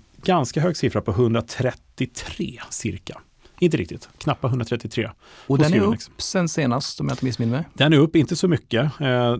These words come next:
Speaker 1: den är väl upp tio punkter i och för sig, ganska mycket, får
Speaker 2: Mm.
Speaker 1: man säga. Eh, på ett par veckor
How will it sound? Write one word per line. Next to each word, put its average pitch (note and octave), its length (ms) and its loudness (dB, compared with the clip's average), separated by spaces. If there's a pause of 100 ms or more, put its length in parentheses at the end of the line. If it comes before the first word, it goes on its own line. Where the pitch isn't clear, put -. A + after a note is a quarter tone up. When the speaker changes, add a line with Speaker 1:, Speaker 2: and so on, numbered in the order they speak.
Speaker 1:
den C3+ 540 0
är C3+ 100 0
väl B2+ 100 4
upp B2 180 -2
tio C3+ 220 4
punkter C#3+ 280 2
i C3+ 40 4
och - 40 -6
för G#2+ 80 2
sig, G#2+ 60 4
ganska A2+ 300 2
mycket, G#2 300 0 (120)
får - 80 -10
Speaker 2:
Mm. A#2+ 120 2
Speaker 1:
man F#2+ 100 2
säga. - 260 -6 (640)
Eh, F#2+ 460 2 (320)
på C3+ 80 0
ett - 60 -2
par C3 140 4
veckor F#2 340 -2